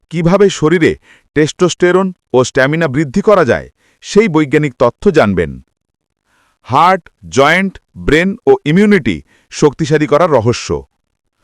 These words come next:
গুড় ও রসুনের সংমিশ্রণ কিভাবে রক্তনালীর স্বাস্থ্যের উন্নতি, হৃদযন্ত্রের সুরক্ষা, হাড় ও জয়েন্টের শক্তি এবং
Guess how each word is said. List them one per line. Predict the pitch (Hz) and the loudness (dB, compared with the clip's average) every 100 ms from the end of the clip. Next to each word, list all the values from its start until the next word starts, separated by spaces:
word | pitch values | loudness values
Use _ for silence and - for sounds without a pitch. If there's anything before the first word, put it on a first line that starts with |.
| _ _ - | _ _ -6
গুড় | 131 208 220 - | 2 2 2 0
ও | 165 | 2
রসুনের | 151 190 190 170 | 2 0 -2 -2
সংমিশ্রণ | 151 156 185 - 165 85 69 _ _ _ | -4 -2 -2 0 0 -2 -8 _ _ _
কিভাবে | 170 170 190 202 | -2 2 4 4
রক্তনালীর | 147 - 165 160 160 135 | 2 0 -2 0 -2 -4
স্বাস্থ্যের | 139 131 - 147 | -6 -6 -2 -2
উন্নতি, | 143 156 160 202 208 _ _ _ | 0 -2 -2 -4 -6 _ _ _
হৃদযন্ত্রের | 104 147 113 135 123 127 | 0 2 2 0 0 -2
সুরক্ষা, | - 113 147 - 180 208 - _ _ _ - | -2 0 0 0 -4 -4 -10 _ _ _ -2
হাড় | 151 190 196 | 2 4 2
ও | |
জয়েন্টের | 123 139 160 151 156 - | 2 0 0 -2 -4 -2
শক্তি | 185 - 165 95 - - 107 | -2 0 -2 -2 -8 -20 -2
এবং | 139 | 0